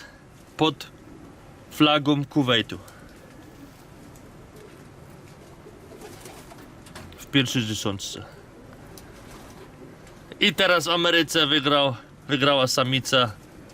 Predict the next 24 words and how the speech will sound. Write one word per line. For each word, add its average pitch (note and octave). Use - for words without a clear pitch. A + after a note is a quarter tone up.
Luna D3+
powyżej C#3
dwadzieścia C#3
tysięcy C3
dolarów. B2+
I D#3+
to E3+
nie E3
wszystko, D3+
i F3
potomstwo, E3
i E3
dzieci E3
Luny, D#3
i E3+
dalsze D#3
pokolenia. C#3
To A2+
wszystko -
leci. A#2+
Wszystko D#3
z A#2+
moich C3+
gołębi. A2+